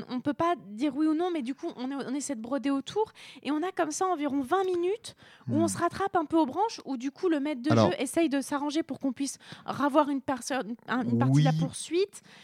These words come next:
Speaker 1: et, et en fait, je pense que c'est là que t'as lâché. Alors moi, du coup, j'ai réussi à me remettre dedans parce que du coup, j'ai réussi à me raccrocher au creux de la fiction et à, à, à bâtir un truc autour. Mais toi, en fait, ça t'a sorti de l'immersion.
Speaker 3: Hmm.
Speaker 2: Complètement.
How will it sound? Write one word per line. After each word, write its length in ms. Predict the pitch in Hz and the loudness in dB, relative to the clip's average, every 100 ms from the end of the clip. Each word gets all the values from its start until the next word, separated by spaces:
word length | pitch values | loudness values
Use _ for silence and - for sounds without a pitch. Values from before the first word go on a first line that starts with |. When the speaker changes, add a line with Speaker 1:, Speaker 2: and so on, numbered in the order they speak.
| - | -6
Speaker 1:
et, 280 | - 269 269 | 0 0 2
et 40 | |
en 80 | 277 | -2
fait, 240 | 262 392 - | 0 -2 -2
je 60 | |
pense 160 | 330 311 | -6 -4
que 80 | 320 | -2
c'est 160 | 302 | 0
là 160 | 302 349 | 2 2
que 60 | 359 | 0
t'as 100 | 320 | 0
lâché. 360 | 302 285 - 302 | 0 0 0 0
Alors 220 | 226 202 | 0 0
moi, 160 | 254 349 | 0 0
du 100 | 320 | 0
coup, 140 | - 311 | -4 -4
j'ai 80 | |
réussi 280 | 247 262 - | -2 -4 -2
à 40 | 269 | -2
me 80 | 226 | -2
remettre 280 | 240 247 214 | -4 -4 -4
dedans 300 | 240 262 277 | -4 -4 -4
parce 200 | 220 - | -6 -6
que 80 | 220 | -8
du 120 | 202 | -8
coup, 160 | - 262 | -6 -2
j'ai 120 | 214 | -2
réussi 400 | 202 202 - 254 - - - | -4 -6 -10 -12 -14 -20 -6
à 100 | 180 | -2
me 60 | 220 | 0
raccrocher 460 | 233 - 240 - 269 | -2 -2 -4 0 0
au 80 | |
creux 180 | 240 - | 0 -2
de 60 | 233 | -2
la 80 | 220 | -4
fiction 580 | 233 - - 294 302 | -6 -10 -6 -4 -4
et 80 | 294 | -4
à, 140 | 208 196 | -4 -4
à, 380 | - 208 151 214 | -4 -4 -2 -4
à 20 | - | -4
bâtir 340 | 208 247 269 233 | -2 0 0 -4
un 80 | |
truc 220 | 226 240 214 | -4 -6 -6
autour. 400 | - 311 392 - - - - 220 | -2 2 2 0 -20 -20 -6 0
Mais 100 | 262 | 0
toi, 220 | - 370 | 4 2
en 40 | |
fait, 200 | - 370 | 4 0
ça 80 | 277 | 0
t'a 140 | 240 233 | 0 -2
sorti 380 | - 294 - 240 | 0 -2 -4 -6
de 60 | |
l'immersion. 440 | 226 214 202 - 92 | -2 -2 -2 -6 -8
Speaker 3:
Hmm. 120 | 92 | 0
Speaker 2:
Complètement. 500 | 165 151 147 139 | 2 4 6 4